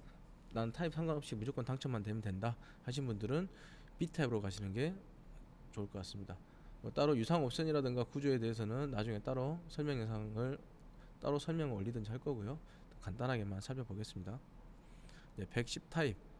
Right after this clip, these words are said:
백십 타입은 전용 면적 백십 제곱미터, 공유 면적 백오십이 제곱미터, 사십육 평형이죠. A 타입이 칠십 세대, B 타입 삼십오 세대. 이제 백사십육 평 같은 경우는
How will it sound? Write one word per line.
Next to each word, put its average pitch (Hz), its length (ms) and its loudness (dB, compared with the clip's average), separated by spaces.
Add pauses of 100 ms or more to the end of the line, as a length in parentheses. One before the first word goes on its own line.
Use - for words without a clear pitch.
(220)
백십 - 280 -4
타입은 170 440 6
전용 135 220 2
면적 131 300 4
백십 - 240 -4
제곱미터, 113 400 0
공유 104 220 -2
면적 113 480 2
백오십이 113 600 0
제곱미터, 95 540 -2 (460)
사십육 - 680 -4
평형이죠. 110 520 0 (520)
A 123 160 4
타입이 131 360 2
칠십 - 240 -6
세대, 165 480 4 (180)
B 113 160 -2
타입 147 380 2
삼십오 127 400 0
세대. 95 280 -4 (600)
이제 104 300 2 (800)
백사십육 160 760 4
평 170 140 4
같은 160 240 4
경우는 139 500 4